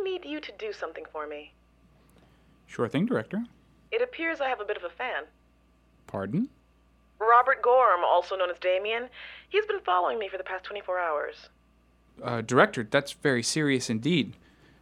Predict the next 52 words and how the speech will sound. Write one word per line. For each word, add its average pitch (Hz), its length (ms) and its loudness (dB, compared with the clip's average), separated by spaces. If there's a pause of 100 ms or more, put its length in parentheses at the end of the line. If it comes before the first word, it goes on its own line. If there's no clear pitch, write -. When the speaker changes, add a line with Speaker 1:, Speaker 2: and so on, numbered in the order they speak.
(120)
Speaker 2:
Do 135 80 2
you 151 100 6
need 170 160 4
me 170 80 2
to 160 120 4
assign 151 380 4
security 156 460 2
to 147 80 0
your 120 140 4
home? 131 280 2
Speaker 1:
Oh, - 60 4
that 294 160 8
won't 175 160 0
be 156 80 -8
necessary. 147 640 -4 (280)
But 233 280 4 (340)
I 202 80 6
would 247 220 2
like 262 160 2
to 220 60 -8
find 190 260 0
out 175 180 4
how 202 180 2
he 190 120 -6
got 165 180 2
my 156 80 -2
home 160 200 -6
address. 156 340 -4 (680)
Have 196 140 -2
there 196 120 4
been 208 100 0
any 202 160 -2
breaches 202 360 -6
in 208 60 -4
the 196 60 -4
system? 254 360 -6 (880)
Speaker 2:
Uh, 117 100 -6 (100)
not 107 220 2
to - 80 -8
my 104 120 0
knowledge, 135 380 2
Director. 127 420 -8 (500)
Speaker 1:
Then 214 120 2
I 214 80 4
need 233 200 0
you 240 80 -6
to 214 40 -6
call 208 220 0
Doctor 160 200 -2
Bright. 139 360 -2 (720)
Speaker 2:
I'm 123 120 2
sorry? 170 360 4